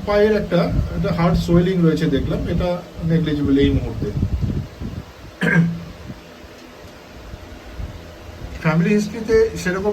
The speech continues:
কিছু পাওয়া যায়নি, কিন্তু যেটা, আহ, জিজ্ঞেস করে পাওয়া গেল যে ওনার, আহ, hereditary tendency to alcoholism রয়েছে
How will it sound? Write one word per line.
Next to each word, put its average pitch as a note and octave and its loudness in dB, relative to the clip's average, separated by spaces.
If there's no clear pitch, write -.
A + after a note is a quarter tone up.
কিছু G#3 -6
পাওয়া F#3 0
যায়নি, G3+ -2
কিন্তু G3 -6
যেটা, G3+ -4
আহ, D3+ -6
জিজ্ঞেস D#3+ 0
করে G3+ 2
পাওয়া E3 4
গেল D3 2
যে C#3+ -2
ওনার, E3+ 2
আহ, C#3 -6
hereditary G3+ 2
tendency G#3 -2
to A3 -6
alcoholism E3 0
রয়েছে G#2+ -6